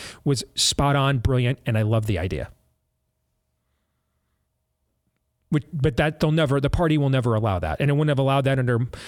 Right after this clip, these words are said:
Michael Steele. It wouldn't have allowed that under Reince Priebus. It, it, it just, it will never permit its candidates to be questioned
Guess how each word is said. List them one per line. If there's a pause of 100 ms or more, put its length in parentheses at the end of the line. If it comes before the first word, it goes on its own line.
(280)
Michael
Steele.
It
wouldn't
have
allowed
that
under
Reince
Priebus. (420)
It,
it,
it
just, (340)
it
will
never
permit
its
candidates
to
be
questioned